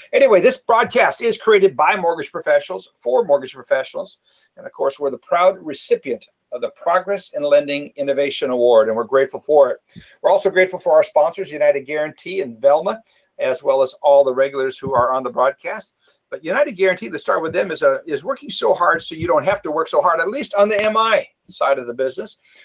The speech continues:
Your time is important. They recognize this, and the last thing they want you to be doing is to type the same information into a system over and over and over again.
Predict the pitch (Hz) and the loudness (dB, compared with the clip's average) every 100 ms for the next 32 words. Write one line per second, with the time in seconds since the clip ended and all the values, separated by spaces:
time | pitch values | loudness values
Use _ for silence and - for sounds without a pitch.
0 | _ 127 131 - 143 160 156 175 147 156 | _ -4 -4 -2 -2 -2 -2 2 6 6
1 | - 143 123 - 139 120 113 127 160 160 | 4 2 2 2 0 -2 -2 -4 -4 0
2 | 139 143 180 - 170 156 156 165 147 143 | 2 4 2 0 0 2 4 6 4 4
3 | 147 240 170 156 156 202 190 - - 160 | 2 0 0 2 4 4 2 -2 -2 -2
4 | 143 - - - - 220 196 151 - 170 | -4 -10 -20 -6 0 0 2 -2 2 4
5 | 208 247 247 - - 269 247 214 202 208 | 4 4 4 2 -4 0 2 2 2 0
6 | 175 180 208 208 208 196 175 160 127 135 | 0 2 2 2 0 0 -2 0 0 2
7 | 147 165 165 185 226 262 190 147 131 | 0 -2 -2 0 2 4 4 4 2